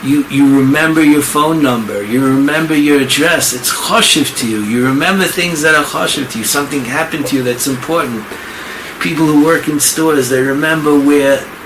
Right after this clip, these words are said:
the odds and ends in the store are. They remember where they have this piece, that piece. You go to a hardware <laughs> store, he goes to the back, he pulls it.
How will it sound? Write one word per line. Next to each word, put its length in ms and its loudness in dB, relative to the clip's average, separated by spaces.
the 160 -6
odds 360 2
and 140 -2
ends 340 -4
in 120 2
the 80 0
store 480 0
are. 200 2
They 160 -2
remember 360 -2
where 200 -2
they 120 -2
have 260 -4
this 300 -2
piece, 300 -4
that 300 -8
piece. 240 -6
You 80 -6
go 100 -2
to 200 0
a 200 0
hardware 500 2
<laughs> 80 0
store, 220 2
he 140 2
goes 380 -2
to 60 -6
the 200 -2
back, 300 -4
he 100 -6
pulls 320 -6
it. 80 -4